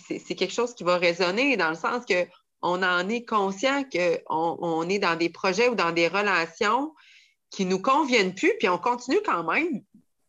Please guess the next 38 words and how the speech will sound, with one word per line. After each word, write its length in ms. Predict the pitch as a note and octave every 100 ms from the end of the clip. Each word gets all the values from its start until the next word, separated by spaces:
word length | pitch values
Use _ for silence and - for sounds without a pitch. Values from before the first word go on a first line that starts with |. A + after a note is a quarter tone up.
| _ _ _ _ _ _ _ _
Tu 60 |
sais, 180 | B3+ F4
je, 160 | C#4 E3
je, 260 | D3 D3+
je 60 | C#3
veux 120 | D3
dire, 140 | D3+ G#3
j'en 220 | F3+ D#3+
ai 120 | E3
plein 340 | D#3+ D4+ F4+
de 40 | F#4
souvenirs 440 | C4 A#3 C4+ D#4
là, 120 | B3 A3+
qui 140 | A3+
me 100 | F3+
pop 320 | F3+ B3+ C#4+
de 120 | F3+
dire, « 320 | D#3 E3+ B3 A#3+ - - _ _
Mais 140 | E3+ F3
comment 400 | C4+ C4+ C#4 C4
ça, 180 | C4 G#4+ G#4
mettons, 380 | F3 - C4+ C#4 -
hey, 300 | A#3+ A#3 - - _
c'était 240 | F3+ F3+ G#3
quasiment 280 | G3+ G#3
en 100 | A#3
début 240 | G#3 G#3 A3+
de 80 | A3+
relation, 480 | A3 G#3+ G#3 B3
je 60 | B3
le 60 | G3+
savais, 300 | G#3 G3+ A#3
ça 80 |
marcherait 300 | G3+ F3+ -
pas 120 | F3+ A3+
avec 160 | G#3+
ce 100 | -
gars-là. » 400 | F3 E3+ E3+ G#3